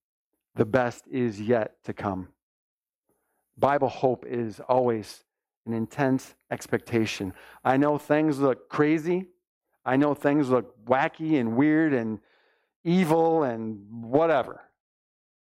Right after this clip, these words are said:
But I still believe the best is yet to come. 'Cause the kingdom of God has not stopped growing, and it will not stop growing. I, yeah.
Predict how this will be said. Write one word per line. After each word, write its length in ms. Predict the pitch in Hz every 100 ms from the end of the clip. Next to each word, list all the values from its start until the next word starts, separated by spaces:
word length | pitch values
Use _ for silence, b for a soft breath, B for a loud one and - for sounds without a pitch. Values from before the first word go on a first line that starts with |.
| _
But 160 | 127
I 180 | 123 117
still 480 | 107 - - 139 143
believe 600 | 143 139 131 117 98 98
the 80 | 104
best 440 | 95 117 98 - _ -
is 160 | 98
yet 340 | 113 110 - _ _ _
to 100 | 101
come. 380 | - 98 85 _ _ _ _ _ _ _ _ _ _ _
'Cause 200 | 123 104
the 100 | 113
kingdom 360 | - 143 127
of 160 | 110 98
God 300 | 127 123 90
has 180 | 101 104
not 260 | 117 113
stopped 300 | - 101 98
growing, 320 | - 107 110 117
and 100 | 107
it 100 | 107
will 120 | 107
not 300 | 120 139 -
stop 280 | - 110 -
growing. 400 | 113 104 104 101 b b b b b b b b _ _ _ _ _ _ _ _ _ _ _ _ _ _ -
I, 120 | - - _ _ _ _ _ -
yeah. 300 | 131 110